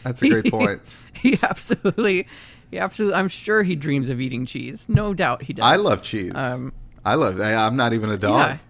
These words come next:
Speaker 2: Yeah,
Speaker 1: Yeah.
Speaker 2: right.
Speaker 1: But I mean, you know, I, I would appreciate that dream.
Speaker 2: <laughs>
Speaker 1: Um, yeah, some misheard lyrics I can get with, like, oh, I can kinda see that. That one, I was like,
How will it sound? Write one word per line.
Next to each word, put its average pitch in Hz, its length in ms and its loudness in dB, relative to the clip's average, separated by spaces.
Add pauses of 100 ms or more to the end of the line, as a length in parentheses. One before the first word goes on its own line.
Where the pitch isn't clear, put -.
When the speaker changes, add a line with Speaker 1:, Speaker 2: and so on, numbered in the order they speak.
(120)
Speaker 2:
Yeah, 110 100 -4
Speaker 1:
Yeah. 120 240 2
Speaker 2:
right. 196 260 -6
Speaker 1:
But 113 160 -2
I 107 60 -2
mean, 107 380 -6
you 113 80 -6
know, 98 200 -6 (120)
I, 107 140 2
I 120 240 0
would 151 120 2
appreciate 117 560 0
that 104 180 -2
dream. 120 320 -4
Speaker 2:
<laughs> - 60 -20 (540)
Speaker 1:
Um, 123 640 2 (140)
yeah, 175 180 4
some 381 300 -2
misheard 185 420 2
lyrics 127 400 0
I 113 120 0
can 104 120 -8
get 98 260 -2
with, 147 320 -2
like, 101 320 -4
oh, 117 60 -2
I 110 100 0
can 101 100 -10
kinda 101 260 -6
see - 180 -8
that. 117 400 -4
That 123 260 -6
one, 131 200 -2
I 101 80 -2
was 95 160 -8
like, 98 260 -6